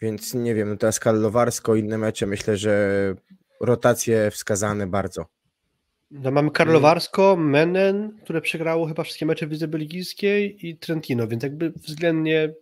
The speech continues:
Speaker 2: duża szansa na wyjście z drugiego miejsca dla Zaksy, więc jest szansa rotować.
Speaker 3: Mm, tak, tylko że no tutaj pewnie odpowiedź, mm, znaczy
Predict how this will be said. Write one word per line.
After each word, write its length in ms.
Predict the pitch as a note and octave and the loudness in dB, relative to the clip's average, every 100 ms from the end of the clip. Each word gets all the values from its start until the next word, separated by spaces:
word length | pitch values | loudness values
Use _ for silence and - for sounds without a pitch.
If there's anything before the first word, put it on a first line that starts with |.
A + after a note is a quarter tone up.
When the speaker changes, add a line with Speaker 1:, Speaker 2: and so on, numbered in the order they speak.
| C#3+ | -6
Speaker 2:
duża 240 | C#3+ D3+ | -2 0
szansa 320 | - C3+ B2 | 2 0 0
na 100 | A2+ | -2
wyjście 280 | A2 A2 - | -2 -4 -4
z 40 | |
drugiego 320 | A2+ A2 G#2+ A2 | -6 -6 -6 -6
miejsca 260 | A2 - | -6 -6
dla 100 | A2+ | -6
Zaksy, 320 | G#2+ A#2+ - | -6 -8 -8
więc 300 | A2+ G#2+ - - - - - _ _ _ _ | -10 -10 -12 -20 -20 -20 -20 _ _ _ _
jest 200 | C#3+ C3+ | -8 -4
szansa 260 | - C3 B2+ | -2 -2 0
rotować. 560 | B2 A#2+ G#2 G2+ - _ _ _ _ _ _ _ | -2 -2 -8 -8 -14 _ _ _ _ _ _ _
Speaker 3:
Mm, 640 | B2+ A#2 A#2+ B2 C3+ D3+ - _ | -10 -6 -6 -4 -6 -8 -14 _
tak, 240 | F3+ D3+ | 2 2
tylko 260 | - C#3 C#3 | 0 -4 -2
że 160 | B2+ C3+ | 0 0
no 100 | C3+ | -2
tutaj 240 | C3 B2+ | 0 0
pewnie 360 | C3 B2 B2+ B2 | 0 0 2 2
odpowiedź, 680 | B2 - B2 A#2+ A#2+ - B2+ | 0 -2 -2 -2 -4 -10 -12
mm, 640 | A#2+ A#2 A#2 A2+ A2+ A2+ | -12 -10 -8 -8 -8 -8
znaczy 340 | A2+ - A#2+ | -6 -4 -6